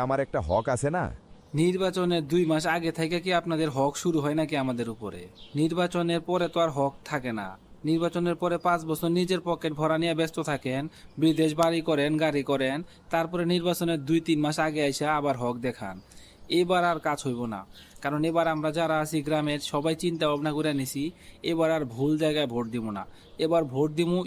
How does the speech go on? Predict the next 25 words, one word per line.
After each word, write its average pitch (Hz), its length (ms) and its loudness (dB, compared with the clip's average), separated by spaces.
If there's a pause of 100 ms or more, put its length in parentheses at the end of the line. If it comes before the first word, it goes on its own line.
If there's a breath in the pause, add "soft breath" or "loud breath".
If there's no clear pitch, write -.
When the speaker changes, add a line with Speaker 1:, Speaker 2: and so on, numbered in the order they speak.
Speaker 2:
ইসলামের 151 440 -2
পক্ষে 147 320 -2
ভোট 113 180 -2
দিমু। 98 240 -8 (480 loud breath)
বহু 156 240 4 (380)
দেশের 156 260 0
ক্ষতি 156 300 0
করছি, 151 260 0 (440 loud breath)
আমার 160 180 2 (200)
একটি - 220 -4 (140)
ভুল 147 260 4 (120)
জায়গায় 175 300 2
ভোট 143 140 0 (100)
দেওয়া 160 140 4
মানে 156 220 2 (140)
দেশের 147 240 0 (180)
অনেক 175 360 2
ক্ষতি 143 320 -4
করা, 101 160 -4 (380 loud breath)
দেশকে 135 300 0 (100)
পাঁচ 170 180 4 (120)
বছর 165 280 0 (400 loud breath)
বিপদের 175 400 2
মুখে 151 280 0 (220)
ঠেলা 131 240 2